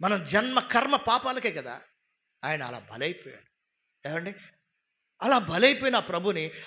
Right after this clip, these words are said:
ఆదివారం నువ్వు ఎంత గుర్తు తెచ్చుకోవాలి, ఎంతగా ఆరాధించాలి, గణపరచాలి, ప్రభుని ఎంత ప్రేమించాలి, ఎంత కృతజ్ఞుడివై ఉండాలి. ఈ వ్యక్తిని ముప్పై ఎనిమిది ఏళ్ళు పెట్టి, ఆ, బాగుపడిన వ్యక్తి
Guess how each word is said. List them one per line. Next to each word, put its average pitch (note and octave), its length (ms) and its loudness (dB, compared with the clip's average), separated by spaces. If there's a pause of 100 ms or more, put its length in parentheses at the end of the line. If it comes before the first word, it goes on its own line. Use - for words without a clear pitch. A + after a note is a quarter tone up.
ఆదివారం C4+ 580 4
నువ్వు C4 220 0
ఎంత A3+ 160 -2
గుర్తు A3 240 -4
తెచ్చుకోవాలి, G#3+ 500 -4
ఎంతగా G3+ 300 -6
ఆరాధించాలి, G3+ 540 -6
గణపరచాలి, G3 640 -12 (1160)
ప్రభుని A3 240 6
ఎంత A3 260 0
ప్రేమించాలి, A#3 560 0
ఎంత G#3 180 -2
కృతజ్ఞుడివై B3 640 -2
ఉండాలి. A#3+ 360 -6 (1160)
ఈ G#3+ 140 6
వ్యక్తిని A3+ 400 4
ముప్పై G#3+ 300 0
ఎనిమిది F#3+ 200 -2
ఏళ్ళు G3+ 180 2
పెట్టి, F#3 540 -4 (260)
ఆ, E3+ 100 2
బాగుపడిన F3+ 500 2
వ్యక్తి E3+ 460 -6